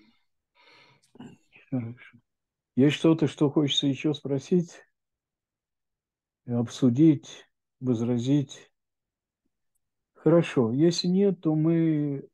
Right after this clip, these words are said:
э, закроем форум и постараемся с вами продолжить, э,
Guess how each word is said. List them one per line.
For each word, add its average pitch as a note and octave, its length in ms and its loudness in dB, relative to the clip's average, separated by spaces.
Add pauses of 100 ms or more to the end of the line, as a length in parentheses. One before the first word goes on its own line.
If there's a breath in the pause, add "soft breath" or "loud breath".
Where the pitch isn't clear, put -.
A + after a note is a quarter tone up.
э, C3 500 -2
закроем C3+ 560 -2
форум C#3+ 500 -4 (300)
и E3+ 360 0
постараемся D#3 960 -2
с - 140 -12
вами C#3+ 460 -2 (280 soft breath)
продолжить, C#3+ 1040 -2
э, B2+ 500 0